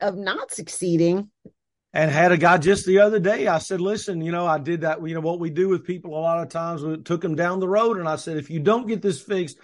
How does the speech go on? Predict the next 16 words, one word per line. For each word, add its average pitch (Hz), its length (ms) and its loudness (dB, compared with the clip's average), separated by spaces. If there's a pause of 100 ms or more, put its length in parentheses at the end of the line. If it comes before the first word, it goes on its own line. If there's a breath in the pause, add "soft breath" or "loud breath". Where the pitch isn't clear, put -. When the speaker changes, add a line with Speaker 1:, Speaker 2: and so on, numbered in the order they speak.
(360 loud breath)
Speaker 2:
what's 170 500 6
five 185 360 2
years 185 280 6
from 160 200 -4
now 156 160 4
look 190 260 0
like?" 117 220 0
He 151 100 -8
said, 143 240 -4
"We're 147 140 0
divorced. 160 640 0 (340 soft breath)
I'm 160 160 2
not 165 220 2
seeing 175 340 -2
my 139 160 0
kids." 214 540 -4